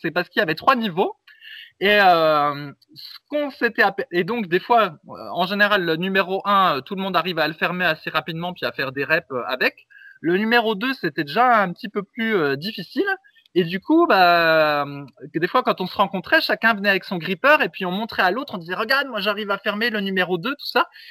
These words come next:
Et on s'était rendu compte qu'ils étaient pas calibrés pareil. C'est qu'il y a des numéros deux plus faciles que d'autres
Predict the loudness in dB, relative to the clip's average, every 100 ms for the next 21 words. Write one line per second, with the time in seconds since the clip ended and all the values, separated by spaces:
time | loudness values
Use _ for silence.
0 | -20 -4 0 0 -2 0 2 2 0 -4
1 | -6 -4 -2 -2 0 4 4 4 0 0
2 | -2 2 4 4 2 -4 -6 -4 -2 -2
3 | -2 0 -2 0 -4 -4 -6 -4 -6 2
4 | 0 0 -6 -4 -4 -6 -4 -2 0 0
5 | 0 -4